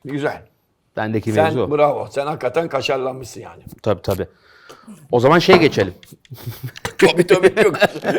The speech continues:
Speaker 1: <laughs> Ya bravo Berk ya.
Speaker 2: Fenerbahçe'ye geçelim o zaman burada.
Speaker 1: Tamam.
Speaker 2: Tamam. O zaman Galatasaray'da santrafor kim oynamalı? Yorumlara yazın.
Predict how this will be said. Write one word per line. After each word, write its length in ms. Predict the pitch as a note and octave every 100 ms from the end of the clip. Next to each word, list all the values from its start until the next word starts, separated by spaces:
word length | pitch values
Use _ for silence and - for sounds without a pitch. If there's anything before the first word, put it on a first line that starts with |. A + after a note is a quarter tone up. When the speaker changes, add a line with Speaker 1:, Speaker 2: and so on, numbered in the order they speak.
| - -
Speaker 1:
<laughs> 580 | F3 F3 F#3+ - C#3+ -
Ya 200 | D#3 D3+
bravo 440 | E3+ F3 E3 D3
Berk 260 | D3+ C#3+ C3
ya. 180 | C3 B2+ - E3+ - C3 - _ _ - - - - G3 - _ _
Speaker 2:
Fenerbahçe'ye 540 | - B2 D#3+ D#3+ D3+ F#3
geçelim 360 | F3+ F#3 F#3
o 60 | C#3
zaman 260 | A2 G2 - -
burada. 300 | G#2+ F2 F2
Speaker 1:
Tamam. 360 | C3 B2+ D#3 A3+ _ _
Speaker 2:
Tamam. 260 | B2 A2 G2+
O 160 | - B2
zaman 240 | C#3+ D#3+ D#3+ _ _ _ _ _ -
Galatasaray'da 460 | C3+ D3+ E3+ E3
santrafor 560 | D#3 F3 E3+ F3 E3 F3
kim 140 | F3+
oynamalı? 400 | F3 D#3 D#3 D#3+
Yorumlara 400 | E3+ D3+ D3+ D#3+
yazın. 360 | D#3+ D3+ E3